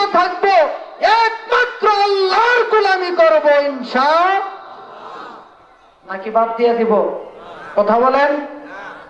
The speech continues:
আমরা কার গোলাম? কার গোলাম? আল্লাহর গোলাম। অন্য কারো গোলাম হয়ে দুনিয়ার জমিনে থাকতে চাই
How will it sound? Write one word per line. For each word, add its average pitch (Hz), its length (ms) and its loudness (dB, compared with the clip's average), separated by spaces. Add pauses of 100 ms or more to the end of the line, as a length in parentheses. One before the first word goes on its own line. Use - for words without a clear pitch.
(160)
আমরা 247 280 0
কার 247 320 0
গোলাম? 262 380 0 (1160)
কার 269 240 2
গোলাম? 330 580 2 (1000)
আল্লাহর 320 680 0
গোলাম। 294 440 0 (800)
অন্য 254 440 0
কারো 233 220 2
গোলাম 233 420 2
হয়ে 214 540 2
দুনিয়ার 214 520 2
জমিনে 196 420 0
থাকতে 190 480 0
চাই 233 600 0